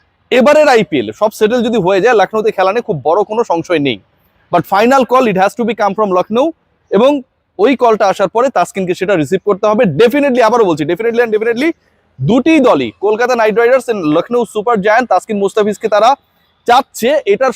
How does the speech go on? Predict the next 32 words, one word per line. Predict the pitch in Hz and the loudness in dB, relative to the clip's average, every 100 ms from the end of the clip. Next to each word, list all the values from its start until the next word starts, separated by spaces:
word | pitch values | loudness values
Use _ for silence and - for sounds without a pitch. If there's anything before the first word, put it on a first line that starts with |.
| - | -2
সর্বপ্রথম | 196 220 285 277 262 277 233 | -2 2 0 0 0 0 0
এবং | 254 302 294 _ _ _ _ _ _ | 0 0 -2 _ _ _ _ _ _
সবচেয়ে | - 240 254 - 254 214 | -6 -4 -2 0 2 2
বড় | 285 | 2
শর্তটা | - 226 - 220 185 | 0 -4 -4 -4 -2
হচ্ছে | 180 247 | -2 -4
they | 196 165 | -2 -2
have | 175 - | -4 -4
to | |
be | 226 208 | -4 -2
free | 226 208 | -2 -2
for | 196 | 0
the | 277 - _ _ | 0 -2 _ _
full | 220 220 | -2 0
season। | 160 113 - _ _ _ _ - | 0 -4 -6 _ _ _ _ -2
মুস্তাফিজের | 208 269 320 311 311 | 2 2 2 2 2
ক্ষেত্রে | 302 269 | 0 0
ঘটনাটা | 208 202 240 226 | 0 0 0 0
একটু | 240 202 | 0 0
অন্যরকম। | 214 170 120 101 - _ _ _ _ _ _ _ _ _ | 0 0 -2 -6 -14 _ _ _ _ _ _ _ _ _
মুস্তাফিজ | 196 247 294 285 233 160 | 0 2 2 2 2 0
ডিপিএল | 214 285 269 | 0 2 2
খেলছেন | 262 254 254 | 2 0 0
না, | 240 | 0
এটা | 247 | 0
নিয়ে | 233 247 | 0 0
তো | 175 | 0
যথেষ্ট | 277 254 240 247 208 | 0 -2 -2 0 2
আলোচনা | 196 214 208 190 | 2 0 -2 -2
সমালোচনা | 180 190 202 190 | 0 0 0 0
রয়েছে। | 185 160 220 294 _ _ _ _ _ _ - | 0 0 -2 -6 _ _ _ _ _ _ 2
এবং | 233 | 2